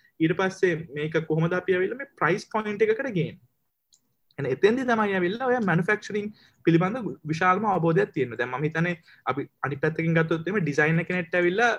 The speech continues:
ලස්සන ඩිසයින් එකක් හදන්න පුළුවන්. හැබැයි ඩිසයින් එක මැනුෆැක්චර් කරන්න පුළුවන්ද බැරිද කියන එක මේ මැනුෆැක්චරින් මැෂින්ස් වල තියෙන කැපබිලිටි එක මත රඳා පවතිනවා.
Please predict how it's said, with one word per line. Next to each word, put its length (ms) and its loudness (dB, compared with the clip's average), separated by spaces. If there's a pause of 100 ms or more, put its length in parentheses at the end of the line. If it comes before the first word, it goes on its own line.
(140)
ලස්සන 400 0
ඩිසයින් 320 0
එකක් 160 -2
හදන්න 280 2
පුළුවන්. 220 -10 (380)
හැබැයි 280 2
ඩිසයින් 460 0
එක 140 -2 (120)
මැනුෆැක්චර් 560 0
කරන්න 360 0
පුළුවන්ද 360 -2
බැරිද 260 2
කියන 220 -4
එක 140 -4
මේ 160 0
මැනුෆැක්චරින් 560 -4
මැෂින්ස් 440 -2
වල 100 6
තියෙන 280 0 (420)
කැපබිලිටි 420 4
එක 80 -6
මත 160 -2
රඳා 240 0
පවතිනවා. 400 -14